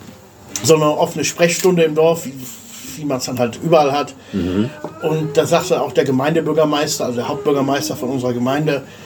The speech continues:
Speaker 1: der eigentliche Bürgermeister, sagte dann, er freut sich dann, dass der Kollege dabei ist,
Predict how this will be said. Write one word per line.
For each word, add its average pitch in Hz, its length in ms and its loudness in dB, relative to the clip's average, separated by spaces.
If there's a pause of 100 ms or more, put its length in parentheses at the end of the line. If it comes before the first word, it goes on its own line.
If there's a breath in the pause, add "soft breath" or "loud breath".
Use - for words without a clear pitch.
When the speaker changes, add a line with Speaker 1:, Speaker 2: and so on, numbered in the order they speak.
(400 loud breath)
Speaker 1:
der 120 140 -2
eigentliche 156 400 2
Bürgermeister, 139 800 -4 (1400 loud breath)
sagte 156 460 2
dann, 135 720 0 (500)
er 160 120 2
freut 185 300 4
sich - 180 -4
dann, 156 260 -2
dass - 760 -4
der 147 120 2
Kollege 135 680 2
dabei 135 320 2
ist, 202 440 2